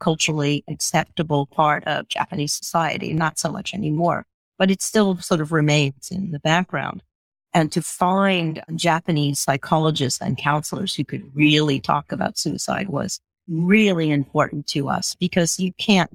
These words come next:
bring your U S or California-based <laughs> approach to,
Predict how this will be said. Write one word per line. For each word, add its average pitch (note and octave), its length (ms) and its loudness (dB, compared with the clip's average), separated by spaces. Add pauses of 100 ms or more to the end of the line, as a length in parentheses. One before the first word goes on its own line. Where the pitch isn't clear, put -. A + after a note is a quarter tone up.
bring D#3 400 0
your C#3+ 540 2
U D3+ 340 2
S C#3+ 260 2
or C#3 240 2
California-based D3+ 1080 0 (380)
<laughs> G3 120 2
approach E3+ 680 -2
to, D#3 520 2